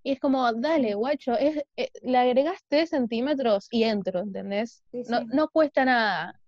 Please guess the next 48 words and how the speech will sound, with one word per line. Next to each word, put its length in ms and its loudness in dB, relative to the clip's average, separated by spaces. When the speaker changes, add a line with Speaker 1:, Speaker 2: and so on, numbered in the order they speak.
Speaker 1:
Y 140 -6
tampoco 420 0
da 300 2
que 100 -4
me 100 -4
lo 100 -4
cobres 260 2
tan 200 -4
caro, 280 -2
o 20 -8
sea, 440 -10
era, 240 -8
no 120 -10
sé, 240 -8
era 240 -2
mucha 320 -2
la 60 0
diferencia 440 -4
entre 200 -4
el 200 -8
talle 260 -10
común 340 -6
y 80 -4
el 100 -6
talle 200 -12
especial. 420 -8
Bueno, 180 2
y 60 0
sigue 220 0
Speaker 2:
Es 100 -4
que 60 2
Speaker 1:
siendo 80 0
así 200 -2
Speaker 2:
aparte, 60 4
Speaker 1:
igual, 300 0
¿eh? 240 -2
Speaker 2:
eso, 380 -10
no 160 -6
encontrás 500 -4
talle, 540 -6
te 120 -6
cobran 480 -4
una 280 -6
millonada 960 -2
de 140 -4
más, 500 -6
que 160 -6
prenda, 460 -8